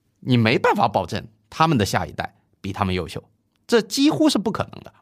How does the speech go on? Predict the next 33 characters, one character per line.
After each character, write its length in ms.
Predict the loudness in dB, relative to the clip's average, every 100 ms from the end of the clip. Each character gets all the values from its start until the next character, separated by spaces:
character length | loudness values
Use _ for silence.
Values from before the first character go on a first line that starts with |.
| _ _ _ -4
因 140 | 0
为 80 | 2
他 160 | 2
们 100 | 2
首 200 | 2 0
先 160 | 2 0
是 120 | 0
经 160 | 0 2
过 120 | 2
筛 140 | 2 0
选 140 | 0
的 100 | 2
那 140 | 2
批 140 | 0 -2
人， 220 | -4 -10 -20 _ _ _ _ 0
你 120 | 2 4
怎 140 | 4
么 60 | 4
能 160 | 2
保 160 | 2 2
证 160 | 0 -2 -8 0
你 240 | 2 4
在 460 | 4 4 4 2 0 -6
下 380 | 0 2 4 4
一 120 | 4
代 200 | 4 2
里 100 | 0
面 160 | -2
的 100 | 0 2
内 140 | 2
卷 220 | 2 -2
里 80 | -2
面 260 | -2 -6